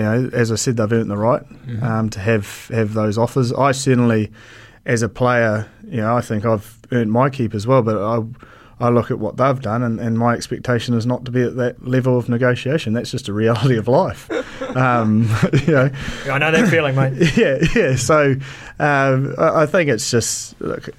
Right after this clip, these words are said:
Speaker 1: they are a special tier, so they have to be treated as a special tier.
Speaker 2: Mm.
Speaker 1: It's like every team has a superstar. Yeah, I just think every team, you know, has a superstar, and everyone has a sort of role, um, in the group, um, and, you know,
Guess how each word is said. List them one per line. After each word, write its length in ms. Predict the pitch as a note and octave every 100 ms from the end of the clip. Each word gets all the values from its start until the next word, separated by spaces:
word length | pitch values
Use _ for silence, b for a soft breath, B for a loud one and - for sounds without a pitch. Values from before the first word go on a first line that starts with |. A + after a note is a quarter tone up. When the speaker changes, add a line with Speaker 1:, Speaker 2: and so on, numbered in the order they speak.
| - _ - -
Speaker 1:
they 160 | B2+ C#3
are 120 | G3+
a 40 |
special 320 | - C3 - G#2
tier, 320 | A2 F#2+ F2+ -
so 380 | - A#2 A2 G#2+
they 200 | - A#2
have 120 | B2
to 80 | -
be 80 | A2
treated 320 | - B2 A2
as 60 | G2
a 80 | F#2
special 300 | G#2+ - F#2+
tier. 320 | - F#2+ F#2
Speaker 2:
Mm. 240 | A2 G2 F2+
Speaker 1:
It's 140 | -
like 200 | C3+ B2
every 200 | D3+ D#3+
team 260 | C3+ C3 A2+
has 120 | A2
a 40 | A2
superstar. 800 | - D#3 C#3+ - F#2+ F#2+ - -
Yeah, 140 | G#3 D#3+
I 80 |
just 180 | D3+ D3
think 160 | E3+ D3
every 180 | C3+ C3+
team, 520 | C#3 C3+ A#2+ A#2 -
you 80 | B2+
know, 140 | G#2+
has 220 | A2 B2+ G#2
a 20 |
superstar, 600 | - B2 A#2 - A#2 A2+
and 80 | A2+
everyone 260 | A#2+ A#2 A2
has 220 | A#2 G#2+
a 180 | G2+ - B B B B
sort 220 | - B2+
of 240 | A2 F#2+ - -
role, 460 | A2+ B2 A#2 A#2 - B B -
um, 400 | G#2+ G#2 G#2 A#2+
in 120 | A2
the 100 | G#2
group, 340 | A2 B2+ C#3+ - B -
um, 460 | B2 A2 G#2+ G#2+ G#2
and, 420 | A2+ G#2+ G#2+ G#2 - -
you 80 | G#2+
know, 180 | G2